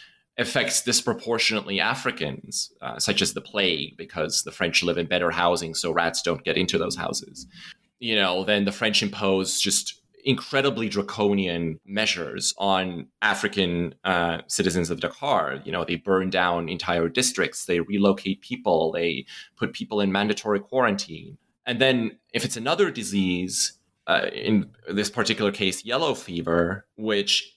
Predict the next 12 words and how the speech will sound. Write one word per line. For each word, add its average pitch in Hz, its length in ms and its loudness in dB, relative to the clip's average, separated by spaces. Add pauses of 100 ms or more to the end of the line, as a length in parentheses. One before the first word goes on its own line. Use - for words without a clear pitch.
(120)
impacts 120 640 0
disproportionately 101 1400 0 (340)
the 101 140 2
French, 104 920 -2 (580)
who 101 600 2
usually, 101 1040 0
you 98 140 -4
know, 80 200 4
have 98 360 -2
moved 107 420 0
to - 100 -4
Dakar 87 800 0